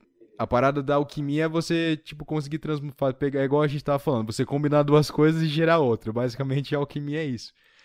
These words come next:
Então, eles faziam essa, é, a troca equivalente que eles falam no anime, né? E daí, sem querer, sem querer, né, eles tentaram reviver a mãe deles que estavam morta. E o Afonso perdeu o corpo dele e ele virou uma armadura de metal. O Edward conseguiu transmutar a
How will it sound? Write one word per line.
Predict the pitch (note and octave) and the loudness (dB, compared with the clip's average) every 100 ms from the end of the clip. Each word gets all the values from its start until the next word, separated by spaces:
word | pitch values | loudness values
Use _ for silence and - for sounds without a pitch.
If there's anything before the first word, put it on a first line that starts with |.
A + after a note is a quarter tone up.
| _ G2 F2 | _ -20 -12
Então, | A2 A2 A#2+ A#2+ B2 B2+ C3 B2+ A#2 | -10 -6 -4 -2 -2 -2 -4 -6 -8
eles | A#2 A2+ | -10 -6
faziam | B2+ A#2+ B2+ | -4 -2 -4
essa, | B2 C3 A#2 - | -4 -4 -6 -8
é, | A2+ G#2+ | -8 -6
a | G#2 | -6
troca | - C3 C3+ | -2 -4 -4
equivalente | - C3+ C3 C#3 E3 | -8 -4 -2 -2 -6
que | - | -8
eles | A#2 | -8
falam | - A2+ A#2+ | -4 -6 -4
no | A#2+ | -6
anime, | B2 D#3 D#3 | -4 -6 -6
né? | C#3+ - _ _ _ _ _ _ _ - | -8 -10 _ _ _ _ _ _ _ -12
E | A2+ | -4
daí, | A#2 B2 B2+ | 0 0 0
sem | C#3+ C#3 | -6 -6
querer, | D3 C3 C#3 D3+ | -4 -2 -2 -4
sem | - B2 B2+ | -6 -6 -2
querer, | B2+ B2+ C#3 | 0 0 0
né, | C#3+ | -2
eles | C3+ - | -6 -8
tentaram | C3 B2 B2 | -8 -6 -6
reviver | B2 A#2+ A#2+ | -6 -6 -6
a | A#2+ | -4
mãe | A#2+ | -4
deles | A#2 A#2 | -6 -6
que | - | -8
estavam | B2 B2 C3 | -6 -6 -4
morta. | B2 B2+ D3 D#3 - _ _ _ _ _ - | -4 -4 -4 -8 -12 _ _ _ _ _ -6
E | A#2 B2 B2 A#2+ A#2+ A#2 A2 - | -2 0 2 0 0 -2 -4 -6
o | A#2+ A#2 A2+ | -4 -2 -2
Afonso | A#2 - B2+ - | -2 -4 -6 -2
perdeu | C3 B2 | -2 0
o | B2 | 0
corpo | B2+ A#2 B2+ | -2 -2 -2
dele | A#2 A#2+ B2 | 0 2 0
e | B2 | -2
ele | B2+ | -2
virou | A#2+ A#2+ A#2+ | -2 -2 -2
uma | A#2+ | -2
armadura | A#2+ A#2+ A#2+ A#2+ | -2 0 0 -2
de | A#2+ | -2
metal. | B2+ G#2 F#2+ | -4 -4 -4
O | G2+ | -4
Edward | G#2 G#2 G#2 | -4 -4 -4
conseguiu | - B2 - A#2 | -6 -8 -6 -8
transmutar | A2 C3 C#3 D3 B2+ | -2 -2 0 -2 0
a | B2 | 0